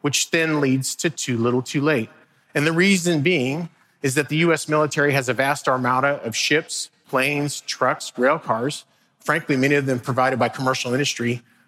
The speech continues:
that jam a bunch of cargo and a bunch of people into a place that cannot handle it. You either don't have the labor force, you don't have the material handling equipment on the airfield or at the port to do it.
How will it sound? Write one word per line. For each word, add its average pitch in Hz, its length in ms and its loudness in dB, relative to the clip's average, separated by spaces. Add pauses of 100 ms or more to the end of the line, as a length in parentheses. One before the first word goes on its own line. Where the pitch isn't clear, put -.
that 135 180 0
jam 135 340 2
a 123 140 2
bunch 123 300 -2
of 185 160 0
cargo 127 680 2
and 135 80 0
a 120 80 2
bunch 127 260 -2
of 165 120 -2 (180)
people 127 520 -2 (180)
into 143 280 -2
a 190 40 2
place - 340 -2
that - 140 -8
cannot 127 300 -2
handle 170 280 0
it. 92 100 -14 (800)
You 139 140 0
either 131 120 4
don't 135 180 0
have 151 160 0
the 196 60 0
labor 156 240 2
force, 135 540 -2 (480)
you 127 100 -2
don't 156 140 2
have 143 160 2
the 131 220 2 (200)
material 156 380 2
handling 143 540 0
equipment 143 420 -2 (140)
on 135 180 2
the 131 100 2
airfield 147 600 2 (180)
or 135 100 2
at 127 100 -4
the 139 80 -4
port 135 260 -2
to 123 80 -6
do 131 240 2
it. 120 160 0